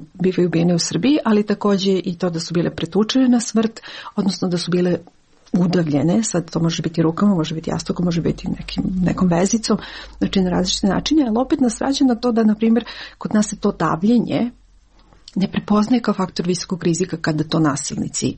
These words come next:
rade. Takođe i ono, ovo, ovaj, kako kažem, pitanje samoubistva učinioca, to jest, e, te faktor rizika u stvari kada, e,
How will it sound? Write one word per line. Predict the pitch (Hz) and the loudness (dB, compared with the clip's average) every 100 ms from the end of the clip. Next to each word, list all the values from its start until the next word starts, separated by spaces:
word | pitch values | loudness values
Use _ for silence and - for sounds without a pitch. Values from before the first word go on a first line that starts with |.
| - | -4
rade. | 185 - - - - - - - | -2 -2 -6 -14 -16 -16 -16 -10
Takođe | - 208 233 220 | -6 0 0 2
i | 233 | 4
ono, | 226 220 220 - - | 4 2 -2 -10 -10
ovo, | 196 190 196 - - | -6 -4 -4 -8 -8
ovaj, | 190 180 180 180 151 - | -4 0 0 0 -2 -8
kako | - - | -12 -8
kažem, | - 175 170 - - | -2 0 0 -4 -4
pitanje | 196 175 185 | -2 0 0
samoubistva | 170 185 175 151 - - - 147 - - - | 2 0 0 0 -2 -4 -8 -8 -10 -18 -6
učinioca, | 220 - - - - 233 | -4 -2 0 0 0 -2
to | 226 | 0
jest, | 190 - - - - - - | 0 -2 -12 -16 -16 -18 -8
e, | - 196 196 | -2 0 0
te | 185 175 175 - | -2 -2 -4 -2
faktor | 190 - 185 | -2 2 2
rizika | 180 208 208 | 4 2 0
u | 175 | -4
stvari | - 180 | 0 0
kada, | 175 175 170 | 0 0 2
e, | 165 - 160 | 2 2 0